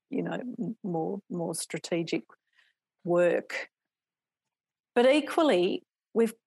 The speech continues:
got to have people willing to stand up and do those roles, you know, and that's challenging too. It's, it's,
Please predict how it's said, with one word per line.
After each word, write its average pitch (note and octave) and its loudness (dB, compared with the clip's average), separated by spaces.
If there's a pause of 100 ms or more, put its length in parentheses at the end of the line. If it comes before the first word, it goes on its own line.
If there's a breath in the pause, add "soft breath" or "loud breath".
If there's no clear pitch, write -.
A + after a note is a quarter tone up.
(200)
got A3+ 4
to A3+ 2
have G#3 0
people G#3 2
willing F#3+ 2
to - -10
stand F3+ -2
up E3+ -2
and E3+ -4
do E3+ 0
those D#3+ -4
roles, F3 -6 (300)
you F#3+ -2
know, F3 -2
and F3+ -4
that's - -6
challenging D#3+ -4 (320)
too. D3+ -4 (3500)
It's, - -4 (520)
it's, G3 -6